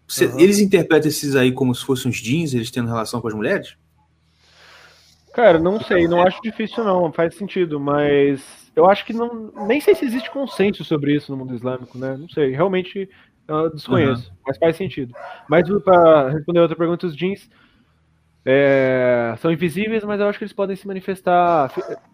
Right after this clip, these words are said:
Speaker 2: fisicamente, sim, e tem influência no mundo físico, né? Inclusive, dizem que Salomão usava os jeans pra,
Speaker 1: Ah, é.
Speaker 2: tinha o,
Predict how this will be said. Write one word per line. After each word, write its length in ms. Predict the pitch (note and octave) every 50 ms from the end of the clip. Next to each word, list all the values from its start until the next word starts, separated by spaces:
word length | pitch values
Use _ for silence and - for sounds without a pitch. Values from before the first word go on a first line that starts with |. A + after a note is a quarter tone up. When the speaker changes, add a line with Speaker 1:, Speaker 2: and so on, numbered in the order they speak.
| _ _ - - -
Speaker 2:
fisicamente, 580 | - F3 E3 F3 - F#3+ F3 D#3+ E3 D#3+ - -
sim, 140 | - D3 D#3+
e 140 | F#3+ G3+ G3
tem 220 | - F#3+ F#3 G#3
influência 340 | G#3 - G3+ F#3+ F3+ - F3+
no 80 | F3+
mundo 160 | E3+ F3 F3 E3+
físico, 420 | - F3 F3+ E3+ C#3+ C3 - B2
né? 200 | B2 C3+ C#3 C#3
Inclusive, 640 | B2+ - A#2+ A2 B2 C3 C3+ D3 D3+ D3 C#3 B2+ A2+
dizem 320 | G#2 A2 B2 B2 B2+ B2+ B2
que 400 | - C3 B2+ B2 A#2 A2 G#2+ G#2
Salomão 500 | - - A#2+ B2 B2 B2 B2+ B2+ C3+ C3+
usava 260 | A#2+ A2 B2+ B2+ B2 B2
os 100 | A#2+ A2+
jeans 260 | - C3 C3 B2+ B2
pra, 160 | - C#3 C3+ C3 B2+ - C3 B2+ _ - - -
Speaker 1:
Ah, 220 | - C3+ C#3 C3 B2
é. 40 |
Speaker 2:
tinha 120 | A#2+ C3+ C3+
o, 180 | C3+ B2 A#2+